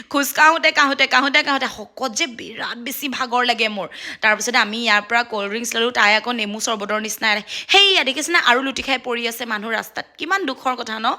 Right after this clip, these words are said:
মানে দেখিয়ে মোৰ কিবা লাগি গৈছেগৈ। তেতিয়া আমি দুজনীয়ে কৈছোঁ, আমাৰ সেই দহ বিছ টকাৰ পৰাই তাহাঁতি কিমান বেছি আশা কৰে ন? আৰু তা-, তেওঁলোকতকৈ আমি দুইজনী সুখী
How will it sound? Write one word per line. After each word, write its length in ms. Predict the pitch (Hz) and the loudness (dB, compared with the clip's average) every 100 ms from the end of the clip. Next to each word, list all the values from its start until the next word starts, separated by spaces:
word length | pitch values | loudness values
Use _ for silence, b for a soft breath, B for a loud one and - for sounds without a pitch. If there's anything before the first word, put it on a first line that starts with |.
| B B B B | B B B B
মানে 160 | 262 320 | 2 4
দেখিয়ে 460 | 254 247 240 339 339 | 2 -4 0 2 4
মোৰ 160 | 330 | 2
কিবা 260 | 330 262 285 | -2 4 4
লাগি 220 | 285 262 | 4 -2
গৈছেগৈ। 340 | 247 240 220 | -4 -4 -2
তেতিয়া 280 | 220 226 285 | -4 -2 0
আমি 160 | 269 277 | 0 -2
দুজনীয়ে 340 | 254 247 269 | -6 -2 -2
কৈছোঁ, 600 | 277 233 220 226 254 233 - B _ _ _ _ _ - | -2 -4 -4 -4 -6 -8 -10 B _ _ _ _ _ -4
আমাৰ 260 | 240 269 285 | 2 4 4
সেই 120 | 294 | 2
দহ 160 | 233 226 | 0 -2
বিছ 200 | 220 254 | -2 -2
টকাৰ 260 | 262 254 254 | 0 2 4
পৰাই 160 | 269 | 4
তাহাঁতি 220 | 269 233 254 | 0 -2 -6
কিমান 360 | 240 226 247 262 | -8 -2 -2 -2
বেছি 260 | 240 - | -4 0
আশা 300 | 233 196 - 226 | 0 0 -2 0
কৰে 220 | 214 190 185 | 2 2 4
ন? 80 | 254 - B B B B | 0 -2 B B B B
আৰু 260 | - 233 247 | 2 4 4
তা-, 220 | 240 247 | 4 2
তেওঁলোকতকৈ 560 | 247 262 294 311 311 339 | 4 2 2 2 4 4
আমি 200 | 294 285 | 4 2
দুইজনী 480 | 254 254 254 262 | -4 -2 0 0
সুখী 340 | 240 185 - | -4 -10 -16